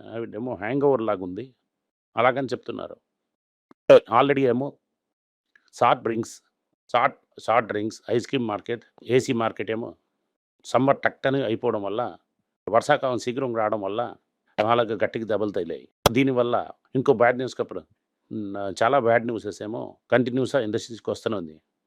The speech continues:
అలాగంది మనం మర్చిపోకూడదు. ఐటీసీ ఏం చెప్తున్నారు, "మేము కొత్త బిజినెస్ వెళ్ళిపోయాం, అరోమా థెరపీ.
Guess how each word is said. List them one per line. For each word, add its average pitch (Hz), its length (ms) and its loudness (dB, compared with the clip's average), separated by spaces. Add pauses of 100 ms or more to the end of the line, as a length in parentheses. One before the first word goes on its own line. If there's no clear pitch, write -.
(400)
అలాగంది 113 360 2
మనం 107 240 -4
మర్చిపోకూడదు. 101 540 -6 (380)
ఐటీసీ 131 400 -2
ఏం 120 100 -2
చెప్తున్నారు, 117 380 -4
"మేము 113 180 -6
కొత్త 110 220 -2
బిజినెస్ 117 320 -6
వెళ్ళిపోయాం, 95 340 -6 (220)
అరోమా 127 300 2
థెరపీ. 92 320 -6